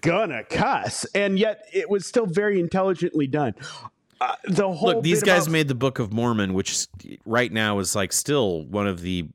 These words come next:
Speaker 2: best Broadway shows you can go see. Super
Speaker 1: Uh,
Speaker 2: funny.
Speaker 1: I do feel like South Park has run its course. In fact, I feel like a lot of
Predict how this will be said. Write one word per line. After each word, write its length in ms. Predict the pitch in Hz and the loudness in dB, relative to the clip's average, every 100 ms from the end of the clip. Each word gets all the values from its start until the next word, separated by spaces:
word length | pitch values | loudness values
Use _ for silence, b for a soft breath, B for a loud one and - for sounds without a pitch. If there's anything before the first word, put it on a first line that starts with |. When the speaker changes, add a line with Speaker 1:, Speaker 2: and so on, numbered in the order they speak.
| - | -18
Speaker 2:
best 540 | - 95 104 107 107 - | -20 -8 -2 0 -2 -2
Broadway 380 | 98 92 87 | -2 0 -2
shows 300 | 82 - 82 | -4 -4 -6
you 60 | 78 | -6
can 140 | 78 71 | -10 -8
go 120 | 76 | -6
see. 340 | - 73 - - B B B | -6 -8 -12 -18 B B B
Super 400 | - - - 92 | -4 -2 -2 -4
Speaker 1:
Uh, 40 | |
Speaker 2:
funny. 260 | 85 76 - - _ _ _ _ | -6 -10 -14 -20 _ _ _ _
Speaker 1:
I 240 | 214 262 254 | 2 2 0
do 360 | 175 214 254 | 0 0 2
feel 400 | 220 - 220 202 | 0 0 2 2
like 380 | 185 175 165 165 | 2 2 2 -2
South 640 | - 131 - 185 170 165 | -8 -12 -4 0 0 0
Park 240 | - 156 151 | -2 -2 0
has 160 | 143 | 0
run 180 | 127 139 | 0 2
its 180 | 135 - | 0 -2
course. 380 | - 147 135 - | -4 0 0 0
In 80 | 151 | 0
fact, 240 | 165 156 | 0 0
I 80 | 156 | -2
feel 160 | 156 | 0
like 180 | 190 170 | 0 0
a 100 | 156 | 0
lot 340 | 147 139 147 147 | 2 2 2 2
of 420 | 143 - - | 0 -4 -12